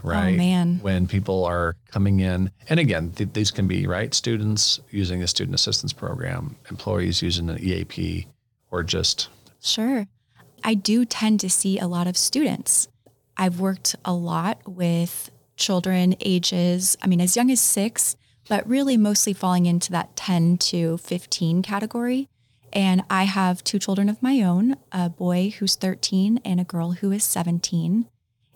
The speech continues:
Speaker 2: And one thing I can say that I definitely have taken away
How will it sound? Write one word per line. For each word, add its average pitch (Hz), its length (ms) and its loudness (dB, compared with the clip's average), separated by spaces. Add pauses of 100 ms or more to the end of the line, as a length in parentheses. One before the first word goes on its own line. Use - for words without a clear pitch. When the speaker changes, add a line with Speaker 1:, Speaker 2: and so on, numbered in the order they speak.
(100)
Speaker 2:
And 185 460 4
one 202 300 2
thing 190 260 2
I 180 100 0
can 180 180 2
say 175 180 2
that 170 120 2
I 170 100 2
definitely 190 540 -2
have 180 180 -2
taken 180 300 -2
away 170 460 0